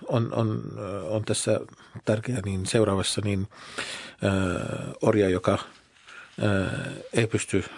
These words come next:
ei pysty tekemään, semmoinen, joka tarvitsee aina, että häntä autetaan, häntä tuetaan, ja semmoinen, joka sitten tekee kaikkea hyvää. Tämä on esimerkki usko-, uskon kannalta,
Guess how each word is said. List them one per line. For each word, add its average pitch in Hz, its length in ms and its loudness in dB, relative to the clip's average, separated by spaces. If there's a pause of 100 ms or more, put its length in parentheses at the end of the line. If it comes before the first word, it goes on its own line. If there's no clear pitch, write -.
ei 107 160 0
pysty 104 260 -6
tekemään, 95 580 2 (800)
semmoinen, 107 320 4
joka - 180 0
tarvitsee 107 460 2
aina, 107 200 2
että - 280 -2
häntä 92 200 -4
autetaan, 104 540 2
häntä 92 260 -4
tuetaan, 110 440 4
ja 95 120 0
semmoinen, 92 340 0
joka 85 260 -2 (580)
sitten - 460 -2 (920)
tekee - 260 0
kaikkea - 380 -2
hyvää. - 260 -6 (760)
Tämä 101 120 2
on 104 100 -2
esimerkki 101 560 0 (180)
usko-, - 280 0
uskon - 320 0
kannalta, 85 460 -2